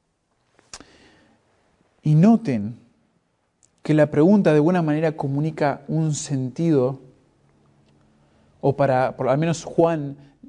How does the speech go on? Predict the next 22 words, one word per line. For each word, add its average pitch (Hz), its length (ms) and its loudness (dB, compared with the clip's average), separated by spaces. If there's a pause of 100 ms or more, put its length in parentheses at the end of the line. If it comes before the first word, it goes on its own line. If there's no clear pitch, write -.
la 123 160 -6
recibe 156 580 -2
con 147 160 -4
un 156 160 -2
sentido 151 540 -2
también 156 340 -4
de, 131 120 0
de 127 200 -4
frustración 143 880 -4
o 127 80 0
de 127 60 -6
esperanza 147 580 -2
o 131 60 -2
de 131 100 -2
anhelo. 123 540 -2 (320)
¿Quién 226 260 2
es 165 200 0
digno 160 560 -2 (420)
de 147 100 0
tomar 180 360 2
ese 185 260 -2
libro? 120 420 -10